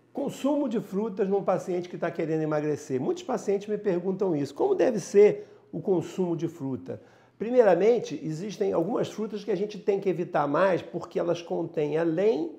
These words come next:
de frutose, glicose. É o caso da ameixa, da uva, do caqui, que, que devem ser mais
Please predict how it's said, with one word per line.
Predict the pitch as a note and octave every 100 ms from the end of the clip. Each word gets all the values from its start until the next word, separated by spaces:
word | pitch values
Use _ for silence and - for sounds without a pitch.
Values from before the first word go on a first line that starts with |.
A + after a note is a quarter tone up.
| -
de | C#3+ B2 D#3+ A2+
frutose, | - G3+ E3+ F3+ F#3+ G3+ G3
glicose. | G3+ F#3 A3+ A3 D#3+ B2 A#2 - - _ _
É | E3
o | D#3+
caso | C#3+ A#2+ A#2
da | C#3
ameixa, | F3+ F3 F#3+ G#3+ G#3 - A#3 G#3 - _ _ _ -
da | B2 D3
uva, | C#3+ F3+ A#3 G3+ B3 B3 A#3+ - _ _
do | D3 G#3+
caqui, | - D3 - F3 G3+ C4+ - - _ _
que, | G3+ G#3 - -
que | G#3+
devem | F3 E3+ F#3 G3
ser | G3 F3 F3 F3+ G3+
mais | G3 D#3 D#3